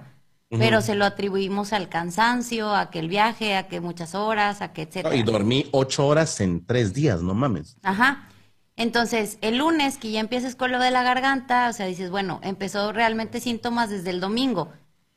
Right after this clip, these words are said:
Speaker 2: que me dijiste, "La verdad es que ya me sentía <laughs> de la chingada el domingo que llegué".
Speaker 1: Sí.
Speaker 2: Entonces, eh, eh, me acuerdo que ese día todavía llegaste a, a, a grabar un programa
Speaker 1: Ajá.
Speaker 2: y, este, y bajaste a cenar
Speaker 1: Ah,
Speaker 2: por ahí de
Speaker 1: debajo.
Speaker 2: las once de la noche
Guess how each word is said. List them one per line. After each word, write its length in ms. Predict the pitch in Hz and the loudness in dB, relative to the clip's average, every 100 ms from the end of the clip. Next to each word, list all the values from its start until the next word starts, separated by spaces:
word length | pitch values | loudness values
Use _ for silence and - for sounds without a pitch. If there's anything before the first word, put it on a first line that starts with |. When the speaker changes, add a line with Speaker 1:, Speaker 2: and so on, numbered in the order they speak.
| _ | _
Speaker 2:
que 120 | - 220 | -4 0
me 100 | 214 | 0
dijiste, 520 | 208 208 208 196 - | 0 -4 -4 -4 0
"La 160 | - 196 | 6 6
verdad 220 | 190 220 | 6 4
es 120 | 240 | 2
que 140 | - 240 | -2 0
ya 140 | 214 | 0
me 80 | 214 | 0
sentía 580 | 220 196 196 220 175 - | -4 -2 2 0 0 -12
<laughs> 40 | - | -8
de 100 | 196 | -6
la 100 | 185 | -4
chingada 480 | - 202 180 202 220 | -4 -4 2 4 2
el 120 | 202 | 0
domingo 380 | 180 190 190 202 | -4 -4 -4 -4
que 140 | 185 | -4
llegué". 320 | 156 147 127 - _ _ _ _ | -4 -4 -8 -16 _ _ _ _
Speaker 1:
Sí. 80 | 107 - | -4 -4
Speaker 2:
Entonces, 560 | 196 202 214 196 214 - - | -4 -2 0 0 -4 -6 -12
eh, 180 | 131 - | -12 -8
eh, 160 | 226 226 | -4 0
me 80 | |
acuerdo 380 | 226 226 233 247 | 2 2 2 0
que 80 | 254 | -2
ese 100 | 254 | -2
día 200 | 247 240 | -2 -2
todavía 220 | 233 233 | -2 0
llegaste 520 | 233 220 220 226 226 | 0 0 -2 -2 0
a, 240 | 214 165 - | 2 0 0
a, 280 | - 180 170 | 2 4 2
a 220 | - 180 | 2 2
grabar 400 | 180 180 180 208 | 4 2 6 4
un 100 | 226 | 4
programa 640 | 233 233 214 220 240 359 349 _ _ _ | 0 0 2 2 2 -4 -8 _ _ _
Speaker 1:
Ajá. 440 | 104 98 123 113 113 - | -4 0 2 0 -2 -8
Speaker 2:
y, 160 | 202 214 | -2 0
este, 480 | 196 185 - 190 - | 0 -2 -6 -6 -4
y 140 | 214 | 2
bajaste 400 | 208 202 208 208 | 4 6 4 2
a 20 | |
cenar 260 | 233 220 214 | 0 4 4
Speaker 1:
Ah, 40 | |
Speaker 2:
por 100 | 214 | 6
ahí 80 | 214 | 4
de 60 | 220 | 4
Speaker 1:
debajo. 120 | 233 | 4
Speaker 2:
las 200 | 220 220 | 2 2
once 340 | 214 240 240 | 2 0 0
de 180 | 240 196 | -2 0
la 140 | 180 185 | 0 0
noche 480 | 208 220 285 330 | -2 -2 -6 -10